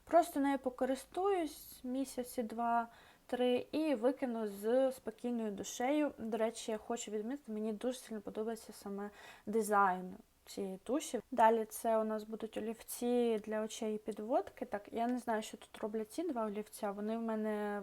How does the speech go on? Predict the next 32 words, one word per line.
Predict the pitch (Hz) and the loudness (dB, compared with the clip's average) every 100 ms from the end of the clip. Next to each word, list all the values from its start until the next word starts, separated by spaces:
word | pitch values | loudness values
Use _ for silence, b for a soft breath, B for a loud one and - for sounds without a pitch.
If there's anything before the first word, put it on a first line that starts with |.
| 202 | -4
в | 208 208 208 | -2 -2 -4
повсякденної | - - 220 214 220 214 214 214 | -8 -8 -6 0 0 2 0 0
косметичці | 208 220 - 220 202 - 185 | -2 -6 -6 -6 -6 -8 -14
стояли, | - 196 180 180 180 | -8 -4 -2 0 -2
не | 185 208 | -2 -2
в | - - | -4 -2
Project | 202 196 - - | -2 -2 -6 -4
Penny, | 185 180 | -4 -6
тому | - 196 | -10 -6
я | 196 190 | -4 -4
їх | 196 - B B B B 226 | -6 -10 B B B B 2
відкладу. | 240 - 226 208 214 311 427 - B B B B | 2 2 -2 0 2 2 0 -8 B B B B
А, | - 190 190 | -2 0 2
в | 190 | 0
Проджекті | - 311 381 - - | 4 4 4 2 0
у | 226 | 2
мене | 247 254 | 2 2
ось | 233 | 0
ці | - 247 | -2 -4
два | 208 214 | 0 -2
продукти. | 202 214 202 262 392 - | -2 -4 -2 -2 -2 -2
Перший — | 262 - 233 233 - 214 - - | 0 6 8 8 2 -10 -10 -4
це | 220 214 208 202 202 | 0 4 4 2 -2
звичайний | 214 240 277 285 240 | -4 0 2 2 2
бежевий | 220 214 226 220 214 208 208 | 0 6 6 6 0 -2 -2
олівець | - 202 208 208 202 208 196 190 - - - | -2 -2 -2 -2 -4 -4 -4 -6 -12 -14 -12
Каял | 214 202 202 208 330 427 - _ _ _ _ _ - | -6 -2 4 4 4 0 -6 _ _ _ _ _ -12
в | |
слизову. | - 254 220 233 220 226 226 - - | 2 2 2 0 -2 -4 -6 -10 2
Я, | 247 294 | 6 6
в | 302 | 6
принципі, | - 294 285 - 240 220 | 2 2 2 -2 0 2